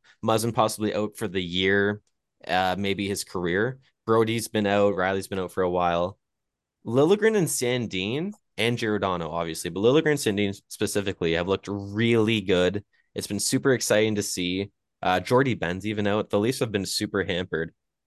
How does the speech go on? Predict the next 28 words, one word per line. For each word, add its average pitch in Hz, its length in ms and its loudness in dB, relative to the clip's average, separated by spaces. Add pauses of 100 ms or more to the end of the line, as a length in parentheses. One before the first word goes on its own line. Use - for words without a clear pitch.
and 127 220 2
they've 135 260 6
really 143 220 4
been 170 160 2
carried 95 300 -2
by 98 120 2
their 90 120 -4
star 87 320 -4
players. - 560 -10 (280)
Outside 98 320 2
of 87 80 2
that, 82 260 -2 (280)
Nylander, 127 640 4
Tavares, 104 560 2
Austin, 95 460 -2
Ma-, 90 180 -6 (100)
Marner, 90 540 0 (280)
all 110 240 0
in, 113 140 -4 (200)
all 107 180 2
having 107 440 0
amazing 98 520 -4
seasons. - 720 -8 (800)
If - 160 0
this 180 220 4
keeps 151 320 2
going 117 340 4
on 87 420 0